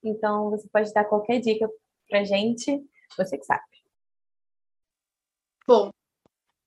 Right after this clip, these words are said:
Speaker 2: eu vou indicar um livro. Eu acho que, que é um livro bem interessante, foi proibido em algum estado dos Estados Unidos há alguns meses atrás, que é o Maus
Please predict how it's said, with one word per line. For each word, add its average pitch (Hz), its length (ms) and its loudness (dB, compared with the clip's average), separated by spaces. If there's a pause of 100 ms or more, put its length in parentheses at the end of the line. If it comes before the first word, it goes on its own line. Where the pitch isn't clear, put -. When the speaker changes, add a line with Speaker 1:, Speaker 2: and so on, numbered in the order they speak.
Speaker 2:
eu 262 220 8
vou 294 240 6
indicar 330 380 10
um 453 100 8
livro. 320 320 8 (1900)
Eu 233 140 4
acho 226 300 6
que, 240 600 2 (120)
que - 100 0
é 233 60 6
um 240 120 6
livro 240 400 4
bem 247 220 12
interessante, 277 800 6
foi 254 260 -2
proibido 226 840 2 (800)
em 233 120 2
algum 214 240 2
estado 226 540 4
dos 214 240 -2
Estados 214 460 2
Unidos 226 560 4
há 202 320 4
alguns 208 340 0
meses 208 240 0
atrás, 226 380 4
que - 100 -2
é 269 40 6
o 277 60 4
Maus 247 560 4